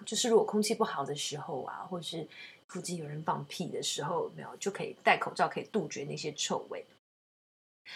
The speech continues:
不用化妆就可以出门，或者是只要画眼妆，呃，很省口红钱。嗯，这是的确的哦，因为就很懒嘛。可是啊，我要问你，不可能完全不化妆吧？因为你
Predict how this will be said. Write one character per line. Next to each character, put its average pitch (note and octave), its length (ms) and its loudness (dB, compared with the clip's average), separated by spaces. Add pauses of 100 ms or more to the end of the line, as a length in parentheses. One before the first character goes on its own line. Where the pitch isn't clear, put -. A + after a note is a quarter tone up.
(160)
不 B3+ 120 -2
用 E4+ 200 8
化 D#4+ 180 10
妆 D#4 180 10
就 D#4 120 2
可 A#3 160 6
以 - 40 8
出 C#4 360 6
门， F#3+ 340 6
或 C4 100 6
者 F#3 120 0
是 A3+ 160 4
只 - 180 -4
要 F3 160 4
画 G3 180 6
眼 E3 280 0
妆， D3+ 340 4 (560)
呃， F3 320 2
很 F3+ 260 4
省 G#3 360 6
口 - 340 -2
红 C#3 340 -10
钱。 - 440 0 (340)
嗯， A3+ 240 8
这 E4 160 8
是 E4+ 160 8
的 B3+ 180 6
确 A#3 240 10
的 G3+ 80 8
哦， F#3 280 12
因 C#4 80 4
为 F#4 180 12 (380)
就 F4+ 100 6
很 A3+ 220 6
懒 G#3 200 10
嘛。 - 220 0
可 F#3+ 160 4
是 D4+ 320 4
啊， A3+ 420 12 (440)
我 A3+ 180 4
要 C#4 80 12
问 B3+ 480 8
你， F#3 260 4 (220)
不 D4+ 140 2
可 A#3+ 120 4
能 F3+ 140 6
完 F3 160 6
全 F#3 160 6
不 F3+ 140 2
化 F3 140 6
妆 E3+ 200 2
吧？ E3 140 0
因 C#4 80 2
为 C#4 80 2
你 F#3+ 180 4